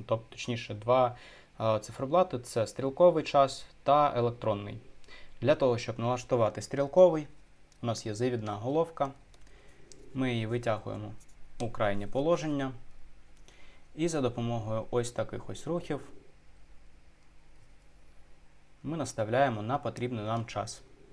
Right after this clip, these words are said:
Далі. Е, закриваємо завідну головку і стрілковий час у нас вже налаштований. Для того, щоб налаштувати електронний механізм, у нас є декілька кнопок,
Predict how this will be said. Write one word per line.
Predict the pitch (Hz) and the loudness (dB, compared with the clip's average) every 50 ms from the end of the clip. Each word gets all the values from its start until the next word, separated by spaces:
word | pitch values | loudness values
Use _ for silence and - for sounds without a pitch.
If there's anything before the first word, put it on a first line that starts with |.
| - - - - - - - - | -20 -20 -20 -20 -20 -20 -14 0
Далі. | 110 117 104 98 98 101 - - - - - - - - - - - - - - - - - - - - - - - - - - - - - - - 120 | 2 4 4 4 0 -8 -14 -20 -20 -20 -20 -20 -20 -20 -20 -20 -20 -20 -20 -20 -20 -20 -20 -20 -20 -20 -20 -20 -20 -20 -20 -20 -20 -20 -20 -10 -4 0
Е, | 120 120 117 117 | 2 2 2 2
закриваємо | 113 120 117 - 127 120 113 107 107 110 110 | 0 -2 -2 0 2 2 2 2 2 0 -2
завідну | 107 120 120 127 123 139 139 | -4 -4 -4 -2 -2 -2 -2
головку | 127 135 160 185 190 190 - - - 147 127 - | -2 2 4 4 4 4 2 -2 -2 -2 -2 -2
і | - 147 170 170 165 156 - - | -2 -2 -2 -2 -4 -6 -8 -12
стрілковий | - - 117 117 113 117 127 123 117 117 | -14 -6 -6 -6 -2 0 0 0 0 -2
час | - - 147 147 - - | 0 0 0 0 -2 -4
у | 113 | -2
нас | 113 120 123 117 | -2 -2 -2 -4
вже | 113 113 123 | -4 -2 -2
налаштований. | 120 110 107 104 104 - - - 98 104 107 101 104 107 110 - - - - - - - - - - - - - - - - - _ | 0 0 0 -2 -2 -6 -8 -8 -8 -8 -8 -10 -12 -14 -14 -16 -20 -20 -20 -20 -20 -20 -20 -20 -20 -20 -20 -20 -20 -20 -20 -18 _
Для | 117 123 147 | -2 -2 0
того, | 143 - 135 123 117 | 4 6 6 6 6
щоб | 117 - - - 113 | 4 -2 -6 -4 -2
налаштувати | 117 123 127 123 - - 123 117 110 - - - 101 107 - - - - - | 0 0 0 -2 -2 2 4 4 4 4 2 -6 -8 -10 -14 -20 -20 -6 0
електронний | - 127 131 - - 180 185 180 175 160 | 0 0 0 2 4 4 6 6 4 0
механізм, | 156 151 143 - 143 143 143 143 135 131 123 117 - | -2 -4 -2 -2 -2 0 0 -2 -2 -2 -4 -4 0
у | |
нас | 117 135 139 135 - 120 | 0 0 0 0 -2 -2
є | 117 123 120 | 2 2 2
декілька | 110 113 107 - - 104 101 - - | 2 0 -4 -4 -6 -8 -8 -8 -10
кнопок, | - - 160 175 170 175 156 147 - - | -8 -2 -2 -2 0 0 -2 -2 -2 -12